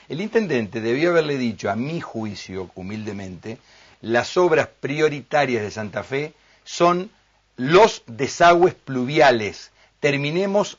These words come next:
el Entre Ríos que está inconcluso, el Lavaice inconcluso. Adjudiquemos el Larrea, adjudiquemos el Facundo Quiroga.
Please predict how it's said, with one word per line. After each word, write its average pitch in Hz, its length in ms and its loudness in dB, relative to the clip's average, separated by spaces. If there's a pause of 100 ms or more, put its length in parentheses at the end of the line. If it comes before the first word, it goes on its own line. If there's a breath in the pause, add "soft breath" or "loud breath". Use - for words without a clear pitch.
el 131 140 -2
Entre 131 340 -2
Ríos 175 240 4
que 120 80 -8
está 147 160 -6
inconcluso, 135 640 -6
el 120 100 0
Lavaice 135 400 2
inconcluso. 113 800 -10 (280 soft breath)
Adjudiquemos 135 920 2
el 127 160 0
Larrea, 143 380 4
adjudiquemos 131 640 -2
el 123 80 -6
Facundo 127 440 -8
Quiroga. 117 540 -2